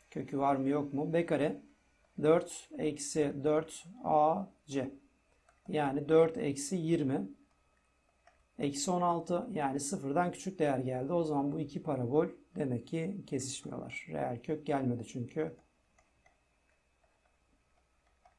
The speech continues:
Paraboller kesişmezler.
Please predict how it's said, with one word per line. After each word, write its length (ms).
Paraboller 640
kesişmezler. 1080